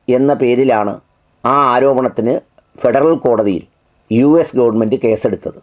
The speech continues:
റോയിറ്റേഴ്സ് പറയുന്നത് അറസ്റ്റ് വാറണ്ട് ഉൾപ്പെടെയുള്ളത് പുറപ്പെടുവിച്ചിട്ടുണ്ട് എന്നാണ് പറയുന്നത്. എന്ന് വെച്ചാൽ അത്രയും ഗുരുതരമായ സംഗതിയാണ്. എന്തിനാണ് അമേരിക്ക കേസെടുത്തതെന്ന് ചോദിച്ചാൽ, ഈ ഇന്ത്യയിൽ തൻ്റെ കമ്പനി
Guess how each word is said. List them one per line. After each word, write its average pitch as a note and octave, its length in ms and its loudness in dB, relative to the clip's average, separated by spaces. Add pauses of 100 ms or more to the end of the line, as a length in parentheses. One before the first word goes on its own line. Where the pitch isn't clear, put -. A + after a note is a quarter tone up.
(360)
റോയിറ്റേഴ്സ് C#3+ 460 0
പറയുന്നത് C#3+ 440 2 (240)
അറസ്റ്റ് C3 340 -2
വാറണ്ട് D#3 400 2
ഉൾപ്പെടെയുള്ളത് C3+ 720 0 (200)
പുറപ്പെടുവിച്ചിട്ടുണ്ട് A#2+ 760 -2
എന്നാണ് A2 340 0
പറയുന്നത്. F#2 440 -2 (440)
എന്ന് C3 140 2
വെച്ചാൽ C#3 280 0 (600)
അത്രയും F3+ 420 0
ഗുരുതരമായ C#3+ 580 2
സംഗതിയാണ്. G#2+ 540 -2 (500)
എന്തിനാണ് G3 400 2
അമേരിക്ക F#3 420 0
കേസെടുത്തതെന്ന് F3+ 640 0
ചോദിച്ചാൽ, G#2+ 460 0 (640)
ഈ C3 180 2
ഇന്ത്യയിൽ F3+ 520 2 (440)
തൻ്റെ E3 280 2
കമ്പനി D#3+ 460 0